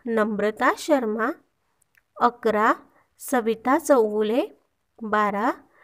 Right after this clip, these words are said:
रजनी सागळे, तेरा पल्लवी पाटोळे, चौदा पपिता भुरकंडे, पंधरा कुसुम पडवळ,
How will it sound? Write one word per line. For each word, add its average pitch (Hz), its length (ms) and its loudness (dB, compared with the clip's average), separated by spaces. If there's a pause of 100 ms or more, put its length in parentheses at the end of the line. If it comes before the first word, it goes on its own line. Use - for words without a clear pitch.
(220)
रजनी 226 500 2
सागळे, 226 540 0 (720)
तेरा 220 420 2 (840)
पल्लवी 220 460 0
पाटोळे, 285 580 -2 (640)
चौदा 214 520 -2 (720)
पपिता 220 480 0
भुरकंडे, 254 640 0 (640)
पंधरा 226 460 0 (520)
कुसुम 254 380 -2
पडवळ, 240 560 2